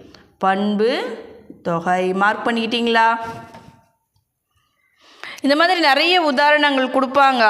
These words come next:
அவங்களா கேட்டா கூட நம்ம வந்து எழுத தெரியணும். ம்? வட்டத்தொட்டி. என்ன தொட்டி? வட்டத்தொட்டி. இந்த தொட்டி எப்படி இருக்கான்?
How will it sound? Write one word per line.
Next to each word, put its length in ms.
அவங்களா 440
கேட்டா 320
கூட 160
நம்ம 220
வந்து 260
எழுத 300
தெரியணும். 600
ம்? 420
வட்டத்தொட்டி. 880
என்ன 360
தொட்டி? 440
வட்டத்தொட்டி. 1080
இந்த 200
தொட்டி 300
எப்படி 340
இருக்கான்? 680